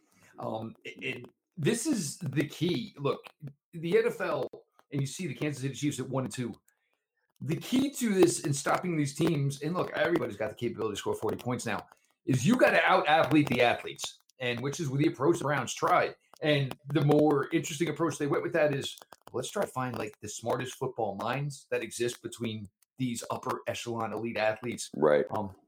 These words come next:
Speaker 1: so far, <laughs> looks like a pretty damn good recipe, Mister Berry. Uh, we're going to get to some thoughts here on the offensive side of the ball. Um, I don't think enough superlatives can be said about, uh, Kareem Hunt, so we'll get into that a little bit. And, you know, hey, cannot have a conversation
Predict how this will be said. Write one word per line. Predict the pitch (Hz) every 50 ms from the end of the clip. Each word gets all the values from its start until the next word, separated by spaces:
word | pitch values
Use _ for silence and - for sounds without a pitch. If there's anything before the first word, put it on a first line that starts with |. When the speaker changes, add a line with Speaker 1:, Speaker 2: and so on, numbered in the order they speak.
| _ _
Speaker 1:
so | - - - -
far, | - - - - - - - -
<laughs> | _ -
looks | 165 135 - 139
like | 123 -
a |
pretty | - 123 113 107
damn | - - 101 101
good | 98 104 101 -
recipe, | 120 123 120 - - - 113
Mister | 113 113 101 - 104
Berry. | 104 107 104 101 98 - - _ _ _ - - - - -
Uh, | 117 127 139 139
we're | - 147
going | 139 170 165 156 143
to | - 165
get | 143 151 147 - -
to | - 131 -
some | - - 104
thoughts | 117 117 113 110 -
here | 120 113
on | 107
the | 107 104
offensive | 107 110 117 110 104 110 -
side | - 113 110 110
of |
the | 107 104
ball. | 107 110 107 107 104 - - _ _ _ _ _ _
Um, | 107 107 98 95 95 95 - - _
I | - 131
don't | 131 123
think | - 104 104
enough | 104 107 - -
superlatives | - 113 - 113 117 117 110 110 107 - 107 -
can | - 120 104
be | 98 95
said | - 120 113
about, | 117 104 104 101 104 - - - _ _ _ _ _ _ -
uh, | 110 110 104 -
Kareem | - 113 107 101 95
Hunt, | 92 107 117 - -
so | - 113
we'll | 104 104
get | 113 107 -
into | 123 - 117
that | 123 131 147 147
a |
little | 151 151 151 151
bit. | 143 160 160 - - 143
And, | 139 135 127 123 123 - -
you | 151 -
know, | - - -
hey, | 87 - - - - _ _ _ _
cannot | - 98 110 117 101 - - _ _ _ _ _ _ _ _ _ _ _ _ _ _ -
have | 123 127 127
a | 120
conversation | 113 143 139 117 107 107 - 135 170 196 - - -